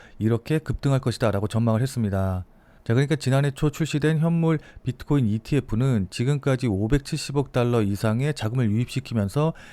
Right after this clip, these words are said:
비트코인이 사상 최고치를 경신하도록 만들었는데, 이처럼 현물 엑스알 피 이티에프가 출시가 되면은 비트코인과 유사한 흐름이 재현될 수 있다, 그것 때문에 상승할 수 있다라고 이야기하는 거거든요. 자, 그러니까 과거 엑스알 피 같은 경우, 그러니까 지금 엑스알 피 같은 경우에는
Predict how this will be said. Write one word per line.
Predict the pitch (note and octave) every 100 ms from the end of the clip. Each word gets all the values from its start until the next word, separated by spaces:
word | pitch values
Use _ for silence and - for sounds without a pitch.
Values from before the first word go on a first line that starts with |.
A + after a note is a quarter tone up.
| - -
비트코인이 | B2+ - C3+ C3+ B2 A#2+ D3 D#3+
사상 | E3 F3
최고치를 | E3 F3+ F3 E3 C3+
경신하도록 | A2 A2 C3 C3
만들었는데, | B2 F#2 G#2+ B2+ F#2 F#2 B2+ B2 F2+ - - - -
이처럼 | A#2 D#3+ D#3
현물 | D3 F#3+ F#3 D3+
엑스알 | G#2 - C3+
피 | B2+ C3
이티에프가 | G#2+ - A#2+ - B2+
출시가 | - C#3 C#3+
되면은 | C3 G#2 G#2 C#3+ F3 - -
비트코인과 | - C3+ - C3+ C3+ C3
유사한 | A2 G2+ B2 C3 B2+
흐름이 | C3 B2+ C3+
재현될 | C3 A#2 B2 B2+
수 | -
있다, | G2+ - A2 F#2
그것 | - B2+ C3+
때문에 | C3 B2+ C#3
상승할 | E3+ D#3 D#3
수 | A#2+
있다라고 | G2 G2+ G2 A#2+
이야기하는 | A2+ A#2 A#2 D3+
거거든요. | D#3+ C#3 G#2 F#2 F2 F2 E3 - - - - -
자, | C3
그러니까 | D3 D#3
과거 | - A#2 C3+
엑스알 | A#2 C3 D#3
피 | C#3+
같은 | C3+ C3+
경우, | C3 A2
그러니까 | F#2+ G#2+
지금 | - - C#3 C3
엑스알 | G2 C#3+
피 | C3+
같은 | C#3 C#3
경우에는 | C3 A#2+ G#2 G2 C3 B2+ F#2+